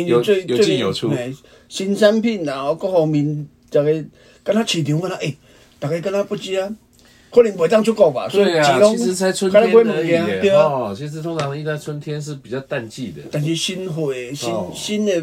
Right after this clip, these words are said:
Speaker 1: 新的发表会，
Speaker 2: 新的产品，
Speaker 1: 哦。
Speaker 2: 哎，新的产品啊，各方面。
Speaker 1: 哦，我们都不缺题材了。
Speaker 2: 嘿，对啊，敢若真多。
Speaker 1: 哦，以前在这时候都很，很淡季，没有什么东西可以，可以讲。现在好多哦，讲不完。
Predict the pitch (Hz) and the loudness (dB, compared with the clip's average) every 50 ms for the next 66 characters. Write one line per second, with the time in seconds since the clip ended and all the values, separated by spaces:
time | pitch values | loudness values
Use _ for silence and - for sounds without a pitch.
0 | 147 - _ - - 214 214 196 175 170 175 185 180 156 135 131 - 156 135 113 | -4 -10 _ -6 -4 0 2 2 4 4 4 4 6 4 4 4 4 4 2 2
1 | - - - - _ - - 151 147 135 139 - 220 214 202 185 170 - 208 196 | -2 -4 -12 -20 _ -6 -2 -2 0 0 -2 -2 -2 -2 0 -2 2 2 0 0
2 | 208 214 220 196 190 190 190 214 208 190 180 175 170 165 170 175 180 - - 135 | 2 -2 -2 -2 -2 -4 -2 0 -2 0 0 -2 -2 -4 -4 -6 -8 -12 -12 -12
3 | 120 113 113 123 127 151 147 143 147 - - 147 - - - 98 - - - - | -10 -10 -8 -6 -6 -6 -6 -6 -10 -8 -8 -8 -10 -8 -12 -14 -14 -14 -16 -18
4 | - - _ _ _ _ 120 113 104 110 127 143 135 139 139 160 160 156 139 131 | -20 -20 _ _ _ _ -12 -12 -12 -10 -8 -6 -6 -4 -4 -4 -4 -4 -4 -4
5 | 123 117 101 113 113 107 117 120 117 131 143 139 135 135 135 120 101 104 120 113 | -6 -6 -6 -8 -8 -6 -6 -6 -6 -4 -6 -6 -6 -6 -6 -6 -4 -4 -4 -2
6 | 101 113 117 113 104 95 82 78 - 87 87 85 117 110 104 101 - 113 98 82 | -2 -4 -6 -6 -8 -12 -18 -18 -18 -20 -12 -10 -8 -8 -8 -10 -10 -12 -10 -10
7 | 87 95 95 98 87 76 69 92 85 87 82 - 90 82 - 80 80 73 69 - | -10 -12 -12 -12 -14 -16 -16 -16 -16 -16 -16 -16 -16 -16 -16 -16 -16 -16 -18 -20
8 | _ _ _ - - - - - - - 101 98 90 - - - - - - - | _ _ _ -20 -20 -20 -20 -18 -14 -12 -10 -10 -10 -12 -16 -16 -16 -18 -18 -10
9 | - 123 127 120 101 101 87 - 104 101 98 95 85 80 - 92 90 98 113 98 | -8 -8 -6 -6 -8 -8 -12 -8 -6 -6 -6 -6 -8 -10 -12 -14 -10 -8 -8 -8
10 | 82 - | -8 -10